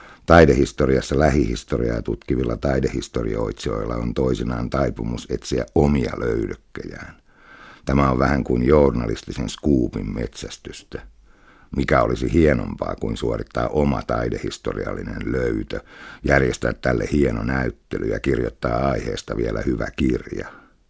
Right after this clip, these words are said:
Ja onpa kaupallisilla markkinoillakin omat syynsä.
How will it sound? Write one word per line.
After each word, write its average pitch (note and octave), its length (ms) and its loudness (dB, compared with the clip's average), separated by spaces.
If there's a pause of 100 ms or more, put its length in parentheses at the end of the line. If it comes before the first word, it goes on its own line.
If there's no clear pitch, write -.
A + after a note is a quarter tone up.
(760)
Ja C#2+ 80 4
onpa B1+ 240 4
kaupallisilla C2+ 680 6
markkinoillakin A#1+ 800 -2
omat B1+ 260 -2
syynsä. A1+ 600 -2